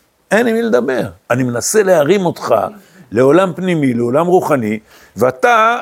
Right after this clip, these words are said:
לוקח את זה, אומר, ת-, ת-, יש לך איזה, החודש הזה לכם, איזה מצווה, איזה הלכה, איזה חומרה שיוצאת לך מה-, מהסיפורים האלה על, על, אה, העולם הרוחני, על הקלף הלבן? תן לי איזה",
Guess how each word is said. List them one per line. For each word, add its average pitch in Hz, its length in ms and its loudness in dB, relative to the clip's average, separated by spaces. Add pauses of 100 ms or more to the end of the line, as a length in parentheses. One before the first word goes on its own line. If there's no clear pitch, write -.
לוקח 160 440 -2
את 175 100 -2
זה, 196 60 2
אומר, 196 220 -2 (200)
ת-, - 60 -6
ת-, - 220 -6 (880)
יש 170 200 0
לך - 80 0
איזה, 175 400 2
החודש 170 400 0
הזה 160 200 2
לכם, 175 400 0
איזה 139 200 -4
מצווה, 151 520 0
איזה 143 220 -4
הלכה, 143 440 0 (300)
איזה 139 180 -2
חומרה 165 400 0
שיוצאת 151 460 -2
לך 151 160 -6
מה-, 139 300 0
מהסיפורים 120 1000 -4
האלה 120 340 -2 (440)
על, 107 220 2
על, 107 300 0
אה, 104 260 -2
העולם 113 300 0
הרוחני, 120 440 0
על 117 120 0
הקלף 120 320 -2
הלבן? 107 360 0 (760)
תן 247 220 2
לי 233 180 4
איזה", 202 500 0